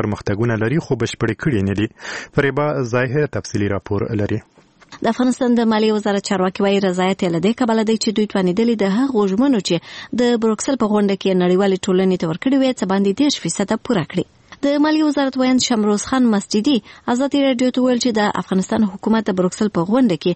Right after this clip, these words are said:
Speaker 2: نړیوالو ته وویل چې تر دوه زره شلم کال پورې به خپلې ژمنې په دوو برخو وویشي.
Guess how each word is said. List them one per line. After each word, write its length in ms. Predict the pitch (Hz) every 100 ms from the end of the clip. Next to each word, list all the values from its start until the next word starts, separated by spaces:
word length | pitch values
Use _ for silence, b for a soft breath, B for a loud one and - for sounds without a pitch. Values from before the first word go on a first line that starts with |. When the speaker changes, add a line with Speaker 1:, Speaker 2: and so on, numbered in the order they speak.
| - 262
Speaker 2:
نړیوالو 380 | 262 269 262
ته 100 | 254 247
وویل 240 | 247 240 -
چې 60 | 233
تر 200 | 220 190 202
دوه 100 | 220
زره 200 | 220 214
شلم 320 | 196 175 170 170 -
کال 120 | 262 -
پورې 140 | 247 247
به 60 | 254 B -
خپلې 280 | - 294 196 170
ژمنې 300 | 208 240 262 -
په 120 | 185
دوو 340 | 180 294 233 175
برخو 340 | 175 - 240 -
وویشي. 580 | 214 185 160 160 -